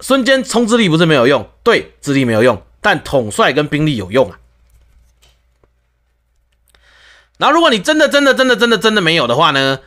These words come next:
我们的生死符啦，也是一个可以的选择。但我不得不说，生死符是一个最下下策的一个选择，因为它强度确实没有那么高，也不建议大家用生死符，自己真的没有装备的时候才用它的。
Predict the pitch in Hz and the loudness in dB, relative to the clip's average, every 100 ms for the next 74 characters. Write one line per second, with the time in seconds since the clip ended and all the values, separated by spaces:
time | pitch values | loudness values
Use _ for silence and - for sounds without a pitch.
0 | _ - 127 202 196 277 277 - 113 98 | _ -8 -2 -2 2 0 0 -4 -8 -10
1 | 101 113 98 - - 110 165 151 127 127 | -4 -2 -2 -6 -14 -8 -4 -2 -2 0
2 | 151 120 110 104 95 95 120 - _ _ | 0 0 -2 -6 -8 -2 -2 -4 _ _
3 | _ _ 233 190 233 196 208 214 208 220 | _ _ 0 2 2 0 0 -2 0 -2
4 | 208 151 110 127 156 147 127 - 208 123 | -2 -6 -6 -6 -4 -2 -4 -2 -2 -2
5 | 113 180 214 170 120 - 139 104 101 101 | -2 -2 -2 -2 -2 -2 -4 -4 -6 -8
6 | 98 76 - - _ _ _ _ _ 160 | -10 -14 -18 -18 _ _ _ _ _ -2
7 | 185 190 - 127 160 185 165 135 104 110 | 0 0 -2 -4 -4 -6 -4 -6 -4 -8
8 | 104 101 113 131 _ _ _ _ 117 101 | -6 -2 -2 -2 _ _ _ _ -10 -8
9 | 113 - 170 160 151 147 143 143 139 127 | -8 -2 0 0 0 0 -2 -2 -4 -4
10 | 95 - - - _ _ - 170 - 180 | -12 -14 -20 -20 _ _ -4 -2 0 0
11 | 185 156 135 135 143 147 113 127 - 104 | 0 0 0 -2 0 0 2 0 0 -2
12 | 120 101 104 98 | -4 -2 -4 -4